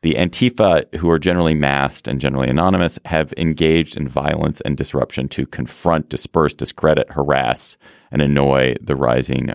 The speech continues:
far right. Antifa were on the scene in Charlottesville. They disrupted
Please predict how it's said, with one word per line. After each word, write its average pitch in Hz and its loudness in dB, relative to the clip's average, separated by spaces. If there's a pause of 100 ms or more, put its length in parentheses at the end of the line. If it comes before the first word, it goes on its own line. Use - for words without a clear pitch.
(100)
far - -2
right. 190 0 (560)
Antifa 85 0
were 76 2
on 76 2
the 73 2
scene 78 2
in 65 -2
Charlottesville. 95 0
They 76 0
disrupted 71 -2